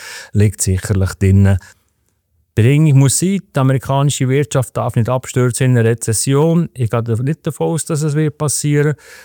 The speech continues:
Und Unternehmen werden weiterhin so anpassungsfähig sein wie bis jetzt. Davon gehe ich auch aus. Und das heisst für mich, wenn ich etwas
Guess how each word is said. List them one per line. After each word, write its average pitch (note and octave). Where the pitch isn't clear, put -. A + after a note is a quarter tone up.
Und G#2
Unternehmen B2
werden A2+
weiterhin B2+
so B2
anpassungsfähig D3
sein B2
wie A2
bis C3
jetzt. E3
Davon A2
gehe A2
ich G#2
auch C#3
aus. B2+
Und A2
das F#2
heisst G#2
für A#2
mich, G#2
wenn G#2+
ich C3
etwas A2